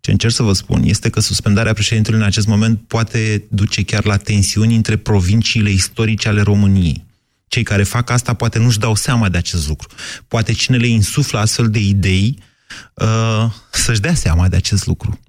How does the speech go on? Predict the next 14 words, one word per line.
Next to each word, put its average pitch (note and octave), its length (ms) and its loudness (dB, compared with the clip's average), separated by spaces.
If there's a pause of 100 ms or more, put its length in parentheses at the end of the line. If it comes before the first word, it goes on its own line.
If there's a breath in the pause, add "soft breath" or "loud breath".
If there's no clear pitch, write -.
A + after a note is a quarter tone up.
(120)
și - 160 -2
să A#2 100 0
urmărească A2 640 2
astfel D#2 340 0
de E2+ 80 0
lucruri. - 440 -4 (560 loud breath)
Trebuie - 260 -4
să A2 120 0
gândim G#2+ 360 4
cu A#2+ 160 -2
mare A2+ 340 2
atenție F2 400 0
aceste F2+ 340 -2
momente. E2 520 0